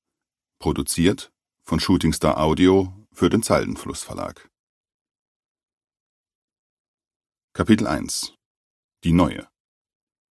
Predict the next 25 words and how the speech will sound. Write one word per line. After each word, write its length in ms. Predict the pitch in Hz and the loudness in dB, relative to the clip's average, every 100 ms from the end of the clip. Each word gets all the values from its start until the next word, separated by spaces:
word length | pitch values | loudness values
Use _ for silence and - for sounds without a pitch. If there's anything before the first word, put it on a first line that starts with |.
| _ _ _ _ _ _ | _ _ _ _ _ _
Thomas. 420 | - 67 - - _ _ _ _ _ _ _ _ _ _ _ _ _ _ _ _ _ _ _ _ _ _ | -4 -2 -4 -12 _ _ _ _ _ _ _ _ _ _ _ _ _ _ _ _ _ _ _ _ _ _
Eigentlich 640 | 104 113 147 156 170 165 - | 4 6 6 4 2 0 -6
liebte 420 | 85 87 95 - | 0 2 2 -2
Thomas 380 | - 69 53 - | -6 -6 -6 -4
seine 260 | 76 73 | -2 0
Arbeit 320 | - 73 73 - | -2 -2 -2 -2
bei 120 | 69 | -4
J 220 | - 73 | 0 -2
B 120 | 71 | -2
Industrials. 880 | 65 69 64 - 67 57 - - - _ _ _ _ _ _ _ _ | -4 -6 -6 -8 -10 -8 -8 -8 -10 _ _ _ _ _ _ _ _
Das 160 | 90 82 | -2 0
Unternehmen 640 | 92 80 82 90 101 92 | 0 2 4 4 4 4
hatte 180 | 85 82 | 2 0
die 120 | 80 | 0
besten 400 | - 92 - - | 2 2 2 2
Arbeitsbedingungen 880 | 110 85 71 - 73 73 71 69 - | 4 4 0 -2 -2 -2 -2 -4 -6
und 340 | 76 69 - | -6 -8 -8
als 220 | - - | -8 -8
Personenschützer 720 | - 78 196 - - 82 - 78 | -6 2 6 6 6 0 -4 -4
für 120 | 73 | -4
den 140 | 69 | -4
Chef 380 | - 82 80 - | 0 0 0 0
Ryan 320 | 78 71 69 | 2 2 0
Black 240 | 71 69 - | -2 -4 -6
persönlich 760 | 78 113 143 69 62 - - | -2 4 4 4 -2 -10 -18